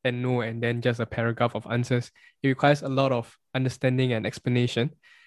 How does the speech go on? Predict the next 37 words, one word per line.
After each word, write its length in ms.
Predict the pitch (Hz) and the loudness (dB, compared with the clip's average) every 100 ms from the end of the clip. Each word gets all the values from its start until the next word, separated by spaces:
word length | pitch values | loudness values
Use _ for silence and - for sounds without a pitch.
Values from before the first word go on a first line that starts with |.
| _ | _
And 260 | 135 123 123 | 2 2 2
the 80 | 127 | 4
beauty 260 | 151 151 | 4 4
of 120 | 160 147 | 2 0
Islam 320 | 139 156 135 | -4 -2 -2
is 80 | - | -2
that 160 | 120 | 0
there 160 | 127 123 | 2 4
is 260 | 151 165 | 6 6
an 140 | 131 117 | 4 0
explanation, 680 | - 135 127 131 - 120 127 _ _ _ | 0 2 4 4 4 2 0 _ _ _
and 280 | 135 131 131 - _ _ _ _ | 2 2 -4 -10 _ _ _ _
the 100 | 147 | 0
question 460 | 143 185 180 254 156 | 4 2 6 6 6
itself 420 | 139 - 170 147 | 4 6 6 8
doesn't 500 | 135 135 151 151 156 - | 6 6 6 6 4 2
outsmart 480 | 151 - 143 135 - _ - | 2 2 -2 -2 -2 _ -16
the 380 | 139 127 117 117 | -4 -2 0 -2
entire 680 | 135 135 - 139 143 147 147 - _ | -4 -4 0 4 6 4 2 -4 _
proposition 640 | 147 139 139 139 135 151 143 | -2 2 0 2 2 2 4
of 280 | 120 117 - | 2 0 -2
what 160 | 143 - | -2 0
Islam 300 | 120 139 127 | 0 0 0
is 80 | - | -2
proposing, 540 | 127 135 131 127 120 _ _ _ - | -2 4 4 4 -4 _ _ _ -2
but 160 | 143 | 0
rather 300 | 147 156 170 | 2 2 0
Islam 540 | 143 143 156 160 165 151 _ _ | -2 -8 -2 0 0 -2 _ _
really 220 | 147 151 160 | 4 4 2
proves 300 | - 160 143 | 4 4 4
that 160 | 120 | -4
the 80 | 131 | -4
question 400 | - 175 208 170 | 2 2 4 0
itself 360 | 143 170 160 151 | 2 6 6 4
even 260 | 151 165 165 | 0 0 2
answers 360 | 139 139 156 139 | -2 0 -2 -2
itself. 420 | 131 147 123 | 0 4 4